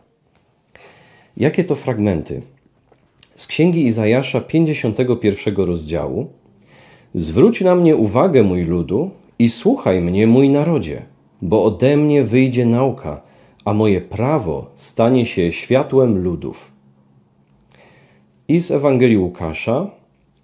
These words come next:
Symeon wielbił Boga, mówiąc: „Oczy moje widziały zbawienie Twoje,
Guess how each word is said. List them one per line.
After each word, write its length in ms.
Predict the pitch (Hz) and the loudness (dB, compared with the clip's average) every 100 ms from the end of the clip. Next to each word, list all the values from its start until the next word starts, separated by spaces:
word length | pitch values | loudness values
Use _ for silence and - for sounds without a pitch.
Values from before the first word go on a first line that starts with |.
| _ _ | _ _
Symeon 520 | - - 107 160 214 | -8 -2 0 0 0
wielbił 440 | 151 170 160 139 120 | 2 4 4 2 2
Boga, 360 | 98 151 135 | 2 4 4
mówiąc: 580 | 117 92 73 67 - - _ _ _ _ - | 2 0 -4 -10 -12 -20 _ _ _ _ 2
„Oczy 340 | 139 175 - | 2 2 0
moje 340 | 156 151 131 85 | 2 2 2 0
widziały 460 | 87 90 107 110 | -2 2 2 4
zbawienie 500 | 98 92 101 131 123 | 0 -2 0 2 2
Twoje, 580 | - - 90 82 95 135 | -2 -4 -2 0 -2 -4